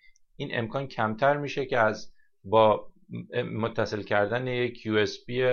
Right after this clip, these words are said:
ناشناس، یک هارد دیسک ناشناس، یک، اه، عرض کنم،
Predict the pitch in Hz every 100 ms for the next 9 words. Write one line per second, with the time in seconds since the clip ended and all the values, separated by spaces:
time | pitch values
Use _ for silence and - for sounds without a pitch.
0 | 123 117 117 - 113 110 110 117 101 98
1 | 95 95 - 120 117 113 120 117 113 -
2 | 113 113 - - - - - _ - 101
3 | 101 98 - 107 110 - 113 107 107 104